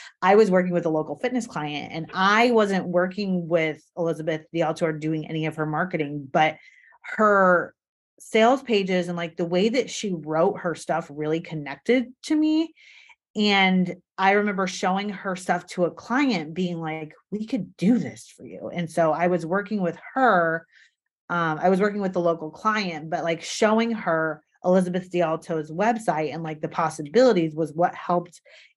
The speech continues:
get me more <laughs> work from this client who actually came back to me in, like, two thousand eighteen for, like, a total rebrand. So that was kind of my first initial forte into it.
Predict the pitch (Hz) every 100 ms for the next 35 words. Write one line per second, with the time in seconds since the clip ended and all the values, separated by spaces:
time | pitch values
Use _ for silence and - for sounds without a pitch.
0 | 160 147 - 208 190 185 180 165 180 185
1 | 180 220 185 - 170 156 - - 185 180
2 | 170 156 - 160 165 160 156 165 - 180
3 | 156 156 147 - 160 147 151 143 120 160
4 | 147 151 143 139 127 - 151 151 139 127
5 | - - - _ 160 190 285 196 143 -
6 | - 156 - 160 160 190 247 262 - 233
7 | 202 180 170 160 - 175 165 - 156 151
8 | 147 - 170 185 170 147 143 - 147 135